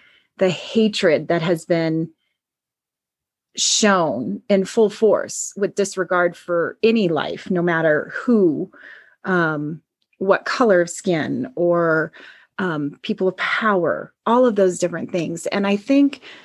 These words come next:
what has happened is the pandemic has allowed all of this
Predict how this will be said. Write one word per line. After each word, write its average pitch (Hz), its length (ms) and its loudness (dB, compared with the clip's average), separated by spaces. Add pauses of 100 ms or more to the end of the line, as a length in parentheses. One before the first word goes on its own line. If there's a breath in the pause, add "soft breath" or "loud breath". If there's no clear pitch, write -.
(240 loud breath)
what 233 140 2
has 202 180 2
happened 240 540 2
is 165 440 2
the - 120 -6
pandemic 220 720 2
has 175 500 -2 (460)
allowed 196 920 0 (140)
all 277 360 2
of 226 260 0
this 190 560 0